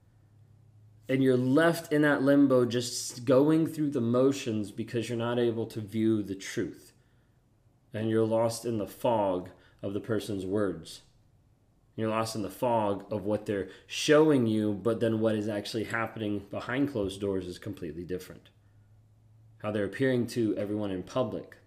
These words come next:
their friends, their family, their church, and then how it actually is going down at home. This cognitive dissonance will leave you paralyzed and leave you stuck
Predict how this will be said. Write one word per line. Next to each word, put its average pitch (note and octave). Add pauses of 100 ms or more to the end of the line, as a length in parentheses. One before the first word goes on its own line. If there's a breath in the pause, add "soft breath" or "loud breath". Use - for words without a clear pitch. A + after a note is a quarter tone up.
their A2
friends, F2+
their B2
family, F2+
their A2
church, - (760 soft breath)
and A2
then G2+
how G#2
it G2
actually G2
is F#2
going F#2
down F2
at E2+
home. F2 (2000)
This B2
cognitive D3+
dissonance C3
will A2
leave A#2
you A#2
paralyzed A2
and G#2+
leave A2
you G2+
stuck -